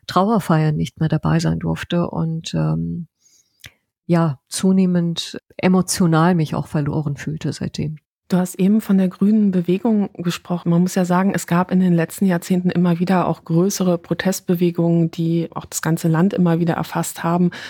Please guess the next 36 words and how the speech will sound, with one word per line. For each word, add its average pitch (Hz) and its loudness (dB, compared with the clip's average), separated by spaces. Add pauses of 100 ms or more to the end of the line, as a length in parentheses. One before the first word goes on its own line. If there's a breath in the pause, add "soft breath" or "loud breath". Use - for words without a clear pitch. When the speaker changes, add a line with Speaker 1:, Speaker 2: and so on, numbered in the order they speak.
(280 loud breath)
Speaker 2:
Und 175 2
viele 214 2
sagen 190 0
aber, 196 0
das, 175 -4
was 101 -2
jetzt - -4
seit 170 0
dem 180 4
letzten 175 0
Jahr 175 2
im 180 2
Iran 175 0
an 175 0
Protesten - -6
auf - -6
der 170 -2
Straße 175 -2
los 175 2
ist, - -6 (360 loud breath)
seit 170 0
der 175 0
Ermordung 175 2
von 165 0 (400 loud breath)
Mahsa 175 0
Amini, 175 4 (380 loud breath)
das 175 -2
ist - -2
anders. 170 2
Der 170 0
Protest - -4
geht 180 -2
quer 170 -2
durch 180 -2
die 175 -6
Gesellschaft. 165 -2